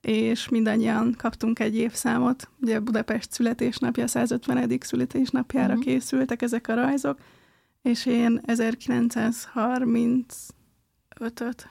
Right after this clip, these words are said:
Speaker 2: Ez elég jó
Speaker 1: kaptam.
Speaker 2: kis, jó kis dátum,
Speaker 1: És
Speaker 2: nem?
Speaker 1: nagyon, nagyon
Speaker 2: Színes
Speaker 1: szerencsésnek
Speaker 2: időszak.
Speaker 1: éreztem
Speaker 2: Mhm.
Speaker 1: magam, mert,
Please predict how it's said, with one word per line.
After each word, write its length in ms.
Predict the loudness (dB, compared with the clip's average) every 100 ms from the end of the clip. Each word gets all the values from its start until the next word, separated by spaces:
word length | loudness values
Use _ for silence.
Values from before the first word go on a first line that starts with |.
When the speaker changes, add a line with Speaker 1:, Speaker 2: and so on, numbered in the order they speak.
| -20 -8
Speaker 2:
Ez 160 | -4 -2
elég 240 | -2 -2
jó 20 | -2
Speaker 1:
kaptam. 220 | 0 0
Speaker 2:
kis, 300 | -2 -6 -10
jó 180 | -6 -6
kis 240 | -6 -10 -6
dátum, 420 | -4 -4 -4 -2
Speaker 1:
És 140 | -2
Speaker 2:
nem? 80 | 0
Speaker 1:
nagyon, 440 | 2 2 2 0 -2 0
nagyon 220 | 0 2
Speaker 2:
Színes 120 | 0
Speaker 1:
szerencsésnek 640 | 0 0 0 0 -2 -2 -2
Speaker 2:
időszak. 60 | 0
Speaker 1:
éreztem 400 | 0 -2 -4 -2
Speaker 2:
Mhm. 80 | 0
Speaker 1:
magam, 240 | 2 2 2
mert, 380 | 2 -4 -10